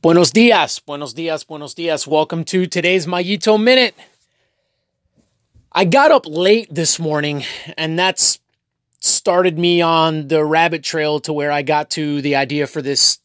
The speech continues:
episode for today. Got up late, got up at seven o'clock versus five thirty when my alarm was set for. Uh, kinda can't blame myself. It was blazing hot last night at the, uh, Fair Park Criterium.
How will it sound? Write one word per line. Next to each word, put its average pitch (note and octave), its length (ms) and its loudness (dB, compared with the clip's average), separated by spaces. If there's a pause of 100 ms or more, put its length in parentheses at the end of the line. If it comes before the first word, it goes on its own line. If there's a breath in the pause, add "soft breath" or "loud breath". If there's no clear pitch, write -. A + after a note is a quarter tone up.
(140)
episode D#3 440 -4
for C3+ 220 -10
today. A#2+ 320 -6 (240)
Got F3+ 220 2
up F#3 160 0
late, F3 340 0 (140)
got C#3+ 180 -6
up D3 160 -10
at C3+ 80 -12
seven D3 340 -8
o'clock C#3 440 -6
versus C#3 340 -6
five C#3+ 300 -2
thirty D3 240 -2
when C3 160 -4
my B2+ 140 0
alarm C#3 360 0
was E3 160 0
set E3+ 260 0
for. F#3 360 4 (1200 soft breath)
Uh, D3 460 2 (120)
kinda F#3 380 0 (140)
can't F3+ 420 0
blame E3+ 260 2
myself. F#3 480 2
It D#3 80 -2
was B2 240 -6
blazing D#3+ 720 0
hot D#3 400 2
last C3+ 320 -2
night C3+ 320 -4
at C3+ 220 -6
the, C3+ 180 -4
uh, B2 100 2
Fair D#3+ 280 0
Park D#3+ 260 2
Criterium. F#3+ 760 2